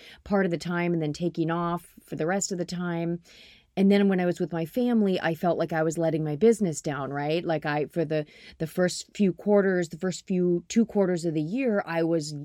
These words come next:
going gangbusters on my business. All the money was coming in. And then I felt like I was letting my business down and I was almost like taking a break.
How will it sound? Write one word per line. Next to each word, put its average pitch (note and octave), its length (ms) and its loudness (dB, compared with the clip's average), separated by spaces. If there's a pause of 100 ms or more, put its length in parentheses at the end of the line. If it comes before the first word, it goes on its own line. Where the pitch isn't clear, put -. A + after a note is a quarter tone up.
(360)
going E3+ 520 2
gangbusters F3+ 680 2
on D3+ 80 -2
my D3+ 80 0
business. E3+ 420 -2
All E3+ 200 -2
the F3+ 80 -2
money F3 240 0
was D#3 120 -2
coming E3 300 -4
in. F#3+ 320 0 (300)
And E3 200 0
then E3+ 120 2
I F3+ 100 0
felt D#3+ 240 -4
like D#3 180 -4
I D#3+ 60 0
was D#3 160 0
letting D3+ 340 -2
my D3 120 -4
business D3 500 -4
down A2+ 400 -10
and C#3+ 140 -8
I C#3 80 -6
was C#3+ 320 -4
almost G3 300 0
like F#3+ 120 -2
taking E3 400 -4
a C#3 60 -6
break. D3 680 -4